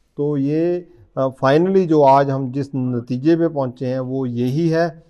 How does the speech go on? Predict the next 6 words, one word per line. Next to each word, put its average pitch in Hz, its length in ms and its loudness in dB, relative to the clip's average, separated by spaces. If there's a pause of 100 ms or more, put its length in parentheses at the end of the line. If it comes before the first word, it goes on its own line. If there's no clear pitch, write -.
(220)
और 123 200 0
आप, 123 260 0 (800)
अ, 120 260 -2
इसको 123 300 -6
ज़रूर 131 340 2
अपनाएं। 90 340 -4